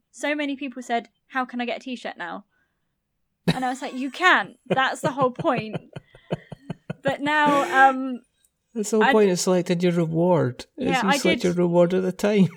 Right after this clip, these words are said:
Speaker 2: <laughs>
Speaker 1: I went back and I actually did a pre-order for them because they were so popular. And then this
Speaker 2: Yeah.
Speaker 1: year, like, well, this, this campaign that I'm thinking of doing for Quirk Hallows,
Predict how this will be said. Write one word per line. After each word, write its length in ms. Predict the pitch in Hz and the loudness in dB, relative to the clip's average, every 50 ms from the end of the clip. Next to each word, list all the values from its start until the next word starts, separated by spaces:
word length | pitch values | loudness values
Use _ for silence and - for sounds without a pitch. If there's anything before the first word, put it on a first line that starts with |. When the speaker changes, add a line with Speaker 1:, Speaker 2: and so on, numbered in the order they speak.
| - _ | -10 _
Speaker 2:
<laughs> 220 | _ _ _ _ 247 | _ _ _ _ -6
Speaker 1:
I 100 | 254 285 | -4 -2
went 300 | 302 330 330 294 247 - | 0 -2 -2 -2 -4 -4
back 280 | 302 285 247 - - | -4 -4 -4 -6 -8
and 100 | 247 226 | -8 -6
I 80 | 226 226 | -6 -6
actually 340 | 233 226 247 - - 247 214 | -6 -8 -8 -10 -10 -10 -8
did 160 | 233 220 214 | -8 -8 -10
a 40 | 208 | -10
pre-order 480 | - - 254 240 233 214 208 202 196 190 | -10 -8 -6 -4 -4 -4 -4 -6 -8 -10
for 260 | - - 214 202 196 | -12 -12 -12 -10 -10
them 220 | 196 190 196 185 | -10 -10 -12 -12
because 300 | 175 202 247 - 220 202 | -14 -14 -14 -14 -12 -10
they 120 | 208 208 202 | -10 -8 -8
were 160 | 202 202 202 | -8 -8 -10
so 160 | - 196 196 | -10 -14 -14
popular. 600 | 190 - 208 - - - 190 190 190 196 190 196 _ _ _ _ _ _ - | -10 -10 -10 -10 -12 -12 -12 -10 -8 -8 -10 -10 _ _ _ _ _ _ -6
And 140 | 233 233 247 | -4 -4 -2
then 140 | 254 247 254 | -2 -2 -2
this 140 | 294 311 151 | 0 2 4
Speaker 2:
Yeah. 180 | 143 131 120 | 4 4 2
Speaker 1:
year, 380 | 120 214 214 190 202 208 - - - _ _ _ _ - | 2 -2 -4 -4 -6 -6 -8 -10 -12 _ _ _ _ -10
like, 180 | - 180 190 - | -6 -6 -6 -4
well, 200 | 226 208 208 220 - | -6 -6 -8 -8 -8
this, 280 | 247 269 277 240 233 208 _ _ - | -6 -6 -6 -8 -10 -18 _ _ -4
this 220 | 285 302 285 - | -4 -4 -4 -6
campaign 580 | 208 - 247 226 214 202 - - 214 202 196 190 | -6 -4 -2 -2 -2 -4 -6 -8 -8 -8 -8 -8
that 140 | 196 - - | -8 -6 -4
I'm 180 | 208 208 202 | -6 -6 -6
thinking 400 | 190 - 247 226 214 - 220 208 | -6 -4 -4 -4 -4 -6 -8 -10
of 140 | 202 196 - | -10 -10 -10
doing 380 | 202 185 180 185 185 185 202 190 _ | -10 -8 -8 -8 -8 -10 -12 -12 _
for 140 | - 202 196 | -10 -10 -8
Quirk 320 | 196 - 226 196 - - - | -8 -6 -6 -6 -6 -6 -8
Hallows, 540 | 226 214 214 202 196 190 180 180 196 - | -6 -6 -4 -4 -6 -6 -6 -8 -12 -16